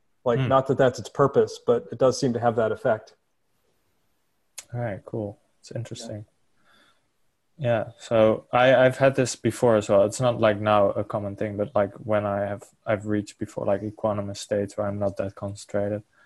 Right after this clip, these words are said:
Speaker 1: Mm-hmm.
Speaker 2: And then, yeah, I was just wondering, like, uh, what other people thought about that.
Speaker 1: Yeah. I mean,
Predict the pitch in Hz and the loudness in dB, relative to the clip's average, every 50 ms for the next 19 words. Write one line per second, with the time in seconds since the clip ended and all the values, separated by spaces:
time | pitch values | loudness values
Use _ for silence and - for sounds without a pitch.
0 | _ _ _ - 127 113 113 113 - _ 104 98 95 95 95 98 - _ _ _ | _ _ _ -14 -12 -10 -12 -12 -14 _ -14 -14 -12 -12 -12 -14 -18 _ _ _
1 | _ _ _ _ - 104 95 - 101 104 - - 101 98 - 101 98 98 98 92 | _ _ _ _ -6 -6 -4 -4 -6 -6 -2 -2 -2 -2 -2 -2 -4 -4 -4 -6
2 | 95 95 95 95 95 92 92 - - - _ _ _ _ _ _ _ _ _ _ | -6 -6 -6 -6 -6 -8 -8 -10 -16 -20 _ _ _ _ _ _ _ _ _ _
3 | _ _ _ _ _ _ _ _ _ _ _ _ _ - - _ _ _ _ _ | _ _ _ _ _ _ _ _ _ _ _ _ _ -20 -20 _ _ _ _ _
4 | _ _ _ _ _ - - 107 95 101 98 82 - - - - _ _ - 110 | _ _ _ _ _ -6 -4 -2 0 0 0 -2 -4 -8 -14 -20 _ _ -4 -2
5 | 101 101 - 107 101 - 104 101 - 95 98 101 101 - 101 101 - - 110 107 | -2 -2 -4 -6 -6 -6 -8 -6 -4 -4 -4 -4 -4 -4 -4 -6 -4 -6 -8 -8
6 | 110 - - - _ _ _ _ _ _ _ _ _ _ _ - 131 127 120 113 | -8 -12 -20 -20 _ _ _ _ _ _ _ _ _ _ _ -20 -20 -20 -20 -20
7 | _ _ _ _ _ _ _ _ _ _ _ _ _ _ _ _ - _ _ 151 | _ _ _ _ _ _ _ _ _ _ _ _ _ _ _ _ -20 _ _ -2
8 | 143 135 131 139 | 0 0 0 -2